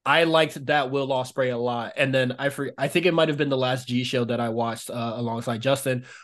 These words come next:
where he was just like, "Okay, now that I solidified my spot as a heavyweight, I'm gonna start doing the heavyweight style and mix it in with the, you know, all the,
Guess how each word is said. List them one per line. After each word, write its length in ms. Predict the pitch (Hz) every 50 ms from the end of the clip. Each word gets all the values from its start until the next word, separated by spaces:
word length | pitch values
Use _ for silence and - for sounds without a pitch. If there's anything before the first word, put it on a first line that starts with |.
| - _
where 560 | - 123 123 123 120 117 117 117 113 113 - _ _ _ _ _ _ _ _ _ _ _ _
he 100 | - 151
was 140 | 143 147 127
just 120 | 139 127 143
like, 160 | 131 127 123
"Okay, 480 | 143 135 - - 131 127 123 123 117 117
now 260 | 120 131 139 143 147
that 160 | 143 147 139 139
I 120 | 131 131
solidified 600 | 123 - 135 127 127 123 123 - 131 123 120 110
my 140 | 120 117 117
spot 400 | - - - 131 123 123 117 -
as 220 | - 127 123 120 120
a 80 | 113
heavyweight, 680 | 110 120 120 117 127 131 131 139 143 160 165 - - _ _ _ _ _ _ _ _ _ _ _ _ -
I'm 220 | - 131 139 135 127
gonna 160 | 131 131 123
start 280 | - - 139 131 123
doing 220 | 127 135 131 131 123
the 80 | 117
heavyweight 420 | 110 131 123 123 123 127 123 120 120
style 520 | - - 131 127 127 127 127 127 127 - -
and 300 | 147 135 135 127 127 127
mix 220 | 123 123 123 -
it 100 | 135 123
in 200 | 123 123 120 117
with 200 | 113 120 117 -
the, 80 | - 127
you 160 | 117 117 123
know, 160 | 117 120 113
all 240 | 113 107 127 127 123
the, 200 | 117 120 120 -